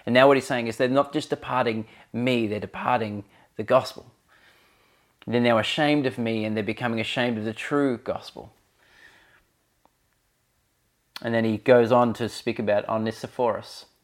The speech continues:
who is the opposite. And he puts these contrasts together.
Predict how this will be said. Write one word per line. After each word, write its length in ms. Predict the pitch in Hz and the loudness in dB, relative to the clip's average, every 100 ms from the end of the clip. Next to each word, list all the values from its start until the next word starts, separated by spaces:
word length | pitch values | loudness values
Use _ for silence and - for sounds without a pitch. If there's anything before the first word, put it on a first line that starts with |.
| - | -10
who 120 | 107 | -4
is 260 | 104 101 - | -4 -6 -2
the 120 | 113 | 0
opposite. 420 | 113 - - - | 0 -4 -16 -12
And 100 | 101 | -10
he 100 | 104 - - - | -10 -14 -20 -8
puts 220 | - 135 | -2 -2
these 140 | 135 123 | 0 -4
contrasts 640 | - 123 117 117 110 - | 0 0 4 6 6 4
together. 480 | 117 110 107 98 | -4 0 2 2